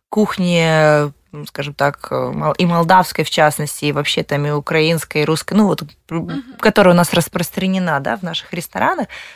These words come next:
Speaker 1: есть мы любим там первое, салаты, а, еще где-то есть страны, в которых вообще люди не знают про существование первого. То есть, ну, крем-, какой-то крем-суп — это очень еще редкость найти его. Поэтому, в принципе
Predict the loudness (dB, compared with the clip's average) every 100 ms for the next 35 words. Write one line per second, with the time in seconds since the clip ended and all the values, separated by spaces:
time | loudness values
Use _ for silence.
0 | _ _ _ _ 0 0 2 0 -2 -2
1 | -4 -4 -2 4 4 4 2 2 0 0
2 | -2 -2 2 4 4 2 0 -6 -6 -10
3 | -18 _ -4 0 0 -2 -2 -2 0 -2
4 | 2 2 2 0 -4 -2 -4 -4 -2 0
5 | 0 2 2 0 -4 -8 -4 0 0 0
6 | 0 0 0 -2 -4 -6 -2 -2 -2 -2
7 | -2 -2 0 -2 -2 -8 -6 -4 -4 -2
8 | -4 -4 -8 -8 -4 -4 -4 -10 -10 -12
9 | -10 -8 -8 -10 -14 _ _ _ _ 2
10 | 2 2 -2 -2 -2 -2 -2 -4 -4 2
11 | 2 2